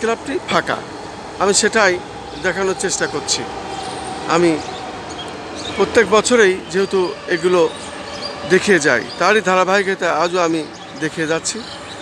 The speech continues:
আমি খন্দকার মাসুদুজ্জামান, এমবি বাংলা টিভি ও বিএলপিপি টিভি, সেই সাথে অনলাইন পোর্টাল তারা নিউজ বিডি ডট কমের সম্পাদক ও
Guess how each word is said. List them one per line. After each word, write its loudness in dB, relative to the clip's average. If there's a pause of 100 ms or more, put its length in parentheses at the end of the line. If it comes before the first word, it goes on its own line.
(340)
আমি 4
খন্দকার 2
মাসুদুজ্জামান, 0 (1200)
এমবি 4 (100)
বাংলা 6
টিভি -2 (1300)
ও 4 (1080)
বিএলপিপি 6
টিভি, -6 (1200)
সেই 4
সাথে 2 (1500)
অনলাইন 6
পোর্টাল 0
তারা 4
নিউজ 2
বিডি -4
ডট 0
কমের -2
সম্পাদক -2
ও -2